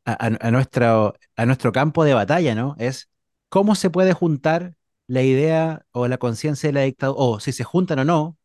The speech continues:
lo preguntamos, la idea de la dictadura en Chile con la música urbana o con, o con el fenómeno de la juventud vinculada a la música urbana,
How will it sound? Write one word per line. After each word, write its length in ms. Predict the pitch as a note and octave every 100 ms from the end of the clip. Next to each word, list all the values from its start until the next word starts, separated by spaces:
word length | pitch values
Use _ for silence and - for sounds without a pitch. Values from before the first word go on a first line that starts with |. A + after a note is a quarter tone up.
| _
lo 140 | A2 G#2
preguntamos, 640 | G#2 A2 A2 C#3+ A#2 D3+ _ _ _ _ -
la 540 | G#2+ A2+ A2+ A2 G#2 _
idea 720 | A#2+ A#2 C3 D#3+ E3+ E3+ E3+ _
de 220 | A2 A#2+
la 100 | A#2
dictadura 800 | A2+ - A2+ A#2 E3+ E3 F3 -
en 180 | A2+ G#2
Chile 480 | - D#3+ E3 F#3 _
con 240 | D3 D3+
la 80 | D3+
música 340 | D3 D3 D3 C#3+
urbana 440 | B2+ B2 G#2 F2
o 40 |
con, 220 | G#2 A2 A2
o 120 | A#2+
con 340 | G#2 A2+ A2+ A2 _ _
el 120 | G2+ A2+
fenómeno 640 | - A#2 C#3 D#3+ D3+ D3+
de 360 | C3+ C#3+ D#3 - _ _ _ _ -
la 120 | A2+
juventud 680 | - A#2+ A#2 G2 D3 C3+ C#3
vinculada 640 | C3+ C3 A#2+ B2+ C#3 C3
a 40 |
la 100 | B2
música 340 | A2+ B2 C3 A2+
urbana, 460 | G#2 G2 A2 F2